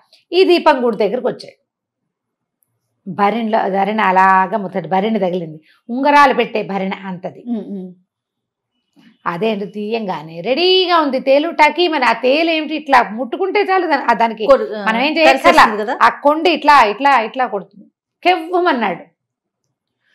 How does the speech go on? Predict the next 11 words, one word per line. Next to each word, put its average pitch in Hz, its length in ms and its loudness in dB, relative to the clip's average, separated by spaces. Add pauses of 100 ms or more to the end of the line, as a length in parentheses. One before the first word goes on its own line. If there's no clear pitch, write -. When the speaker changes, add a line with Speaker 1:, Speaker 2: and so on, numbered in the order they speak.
(280)
Speaker 1:
ఈయన, 302 120 -2
"ఎవరే 240 540 2
అరిచారు 262 460 4
పిల్లడా?" 262 420 2
అని 302 240 4
అడుగుతున్నాడు. 226 480 -2 (800)
ఎవరు 190 180 -14
గట్టిగా 208 300 -10
మూసుకున్నాడు. 190 460 -10 (400)
చూస్తే 247 300 -4
ఏముంది, 285 400 -8